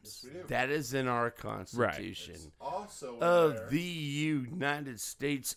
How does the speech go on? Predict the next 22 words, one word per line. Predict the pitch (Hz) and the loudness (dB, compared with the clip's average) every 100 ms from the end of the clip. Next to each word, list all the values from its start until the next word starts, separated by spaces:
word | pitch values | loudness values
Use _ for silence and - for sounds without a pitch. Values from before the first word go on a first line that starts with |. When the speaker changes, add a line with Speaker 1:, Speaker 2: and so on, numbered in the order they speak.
| - | 2
Speaker 2:
of | 156 147 | 2 4
America. | 139 131 127 139 139 | 2 4 6 8 10
Speaker 3:
But | |
do | |
you | 147 | 10
know, | 143 135 - | 10 8 6
can, | 131 123 | 4 2
can | 139 | 2
we | 131 | 2
claim | 113 - 139 135 | 0 -2 0 2
on | 113 95 | 0 -2
why? | 95 92 107 - _ _ _ _ _ _ _ _ _ _ _ _ _ _ - | -4 -4 -6 -10 _ _ _ _ _ _ _ _ _ _ _ _ _ _ -8
Speaker 1:
Yeah. | 185 - _ | -8 -8 _
Speaker 3:
Why | 107 104 101 | 4 6 6
do | 110 | 4
you | 104 | 0
have | 92 85 | -4 -6
the | |
rights | 90 82 - | -8 -8 -10
to | - | -10
bear | 87 | -8
arm? | 82 76 | -6 -8